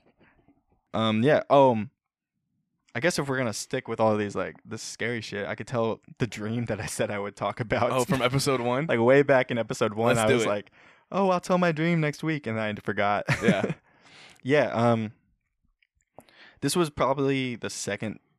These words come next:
Speaker 1: So I had, I got sleep paralysis, um, for the first time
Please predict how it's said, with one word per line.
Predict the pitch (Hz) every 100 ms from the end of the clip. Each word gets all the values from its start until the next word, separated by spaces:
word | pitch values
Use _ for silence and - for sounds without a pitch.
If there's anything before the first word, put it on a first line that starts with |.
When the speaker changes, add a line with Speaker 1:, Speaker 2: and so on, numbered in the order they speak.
| _ _ _ _ _
Speaker 1:
So | - 120 110
I | -
had, | 131 131 101 -
I |
got | 120 113
sleep | - 113
paralysis, | 113 104 104 104 104 - _ -
um, | 78 73
for | -
the | -
first | - 98 -
time | 98 98 98